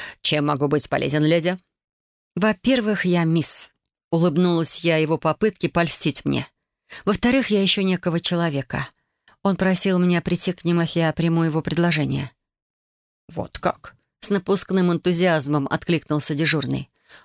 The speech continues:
«Могу я узнать имя человека, чтобы проверить его в списке постояльцев?» «Разумеется,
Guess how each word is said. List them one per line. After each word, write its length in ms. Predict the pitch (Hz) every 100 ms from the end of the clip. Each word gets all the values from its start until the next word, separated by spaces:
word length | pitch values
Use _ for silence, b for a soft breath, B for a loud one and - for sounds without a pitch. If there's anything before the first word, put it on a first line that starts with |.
| _
«Могу 260 | - 143 156
я 140 | 220
узнать 300 | 269 156 -
имя 140 | -
человека, 440 | - - - - -
чтобы 260 | - 143
проверить 460 | - 156 156 131 -
его 160 | 143 139
в 80 |
списке 480 | - - 143 - 147
постояльцев?» 720 | - - 117 120 135 - 196 - _ _ _ _ _ _ _ -
«Разумеется, 760 | 151 147 143 165 196 - 220